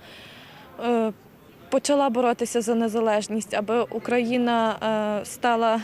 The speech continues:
єдиною. І влач-, власне, пророчі його слова передсмертні про те, що він такою Україну і бачить, хоч помер він у сорок четвертому році, коли ситуація складалася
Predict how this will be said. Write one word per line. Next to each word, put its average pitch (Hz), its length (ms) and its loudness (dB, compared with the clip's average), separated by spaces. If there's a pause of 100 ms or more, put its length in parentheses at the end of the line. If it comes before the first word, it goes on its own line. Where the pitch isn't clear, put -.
єдиною. 226 760 2
І 214 160 0
влач-, 233 540 0
власне, 233 360 -2
пророчі 233 540 0
його 226 140 0
слова 240 320 0
передсмертні 226 760 -2
про 226 220 -6
те, 233 200 0
що - 220 -4
він 233 220 -2 (280)
такою 262 440 2
Україну 240 500 2
і 220 120 2
бачить, 240 540 0 (100)
хоч 220 180 -2
помер 233 360 -2
він 220 160 -2
у 226 60 -8
сорок 240 280 -2
четвертому 226 580 -2
році, 247 300 0
коли 202 340 -2 (280)
ситуація 226 540 0
складалася 214 720 -2